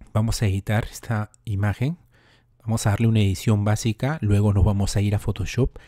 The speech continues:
para rellenar toda esta parte y quitar las cuerdas. Lo primero que voy a hacer es irme a correcciones de lente, aquí, quitar aberración cromática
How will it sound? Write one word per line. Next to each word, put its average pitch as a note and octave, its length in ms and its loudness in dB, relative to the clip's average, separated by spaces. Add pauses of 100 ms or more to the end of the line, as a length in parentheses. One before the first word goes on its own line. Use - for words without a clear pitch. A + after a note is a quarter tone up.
(340)
para G2 240 2
rellenar G2 460 0
toda A2+ 160 0
esta - 280 -4
parte A#2+ 360 -2
y G#2+ 200 -6
quitar - 500 -4 (560)
las G#2 240 -4
cuerdas. - 540 -6 (640)
Lo A#2+ 120 -4
primero E3 520 0 (480)
que A#2 80 -2
voy A#2+ 160 2
a A#2+ 40 0
hacer C3 360 -4
es - 260 -6
irme A2+ 380 0
a G2+ 320 -8 (1800)
correcciones G#2 600 0
de G2+ 120 0
lente, G#2 440 -4 (280)
aquí, A2+ 420 -8 (1800)
quitar G#2 340 -4
aberración G2+ 540 -2
cromática A#2 880 -4